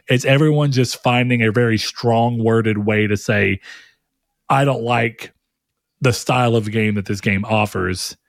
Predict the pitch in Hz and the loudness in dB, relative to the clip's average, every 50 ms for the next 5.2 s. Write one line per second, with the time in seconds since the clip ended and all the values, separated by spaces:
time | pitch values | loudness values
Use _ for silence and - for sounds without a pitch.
0 | _ _ _ _ _ - 113 135 131 123 113 - - 120 113 104 101 101 98 95 | _ _ _ _ _ -4 -2 0 0 0 -2 -2 -2 -2 0 0 -2 -2 -4 -6
1 | - _ _ _ _ _ _ _ _ - 123 120 117 113 110 107 107 104 104 117 | -8 _ _ _ _ _ _ _ _ 0 0 2 2 0 0 -2 -4 -2 -2 0
2 | 113 110 107 107 104 104 101 98 95 107 - - 127 117 - - - 120 117 104 | 0 0 0 0 -2 -2 -2 -2 -2 -4 -6 -6 -6 -8 -4 0 0 0 0 0
3 | - - - 151 139 127 117 113 107 101 107 113 113 110 110 107 - - 107 104 | -2 -4 -2 0 0 0 0 0 -2 -2 0 0 0 0 0 -2 -4 -6 -6 -4
4 | 104 101 101 - 101 98 - - 120 107 107 107 101 101 101 101 104 104 - - | -4 -4 -4 -4 -6 -4 -4 -2 0 0 0 0 0 0 0 0 0 0 0 -2
5 | 107 110 127 | -4 -4 -8